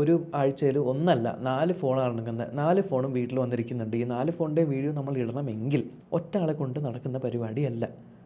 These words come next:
അതുകൊണ്ട് നമ്മൾ എന്ത് ചെയ്യും, നമ്മൾ എഡിറ്റ് ചെയ്യാനായിട്ടൊരു ഹാ-, ആളെ ഹയർ ചെയ്യും, അല്ലെങ്കിൽ ക്യാമറ പിടിക്കാനായിട്ടൊരാളെ ഹയർ ചെയ്യും, അല്ലെങ്കിൽ ഫോൺ, ഈ ഫോൺ ഒന്ന് ടെസ്റ്റ് ചെയ്തിട്ട് വാ,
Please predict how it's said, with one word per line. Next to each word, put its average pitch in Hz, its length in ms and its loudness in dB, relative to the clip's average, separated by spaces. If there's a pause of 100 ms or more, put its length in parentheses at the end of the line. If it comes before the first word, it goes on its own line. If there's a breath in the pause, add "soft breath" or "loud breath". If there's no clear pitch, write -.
(180 loud breath)
അതുകൊണ്ട് 226 340 6
നമ്മൾ 156 240 4
എന്ത് 123 120 -2
ചെയ്യും, 117 160 -2 (200)
നമ്മൾ 180 220 2 (180)
എഡിറ്റ് 170 260 2
ചെയ്യാനായിട്ടൊരു 120 500 0
ഹാ-, 110 180 -4 (120)
ആളെ 117 220 0
ഹയർ 139 240 4
ചെയ്യും, 110 180 -2
അല്ലെങ്കിൽ 135 260 -2
ക്യാമറ 147 340 2 (100)
പിടിക്കാനായിട്ടൊരാളെ 117 840 -2
ഹയർ 165 220 6
ചെയ്യും, 113 180 0
അല്ലെങ്കിൽ 123 280 -2
ഫോൺ, 143 160 2 (140)
ഈ 160 120 6
ഫോൺ 139 180 4
ഒന്ന് 139 180 -2
ടെസ്റ്റ് 131 260 0
ചെയ്തിട്ട് 123 280 0
വാ, 120 60 2